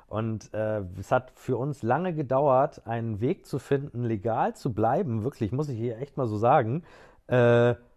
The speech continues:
und trotzdem nachher mit dem Finanzamt keinen Ärger zu bekommen. Und das ist in erster Linie durch Preiserhöhungen natürlich, hat das stattgefunden.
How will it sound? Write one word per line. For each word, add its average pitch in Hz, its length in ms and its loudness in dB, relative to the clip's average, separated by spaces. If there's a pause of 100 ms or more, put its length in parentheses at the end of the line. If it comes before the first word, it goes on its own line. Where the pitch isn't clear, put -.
(240)
und 151 220 0
trotzdem 139 540 4
nachher 127 280 0
mit 131 160 -2
dem 127 120 -2
Finanzamt 139 460 -2
keinen 95 220 -4
Ärger 87 280 -2
zu - 140 -14
bekommen. 82 320 -8
Und 101 100 -6
das 107 120 -6
ist 107 140 -10
in 107 160 -12
erster 123 360 -2
Linie 139 360 -4
durch 123 180 -2
Preiserhöhungen 92 800 -2
natürlich, 98 520 -4
hat 98 100 -6
das 98 100 -6
stattgefunden. 113 840 -6